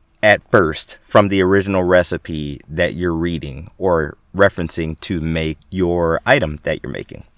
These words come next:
So by that, I mean, if the recipe says something specific and you think that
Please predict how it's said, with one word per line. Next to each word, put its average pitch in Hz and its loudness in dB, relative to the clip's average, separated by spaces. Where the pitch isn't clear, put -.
So 98 -2
by 101 4
that, 117 2
I 98 2
mean, 92 -4
if 98 -8
the 90 -4
recipe 127 -2
says 101 2
something 107 -2
specific - -6
and 90 0
you 120 -4
think 98 -4
that 82 -2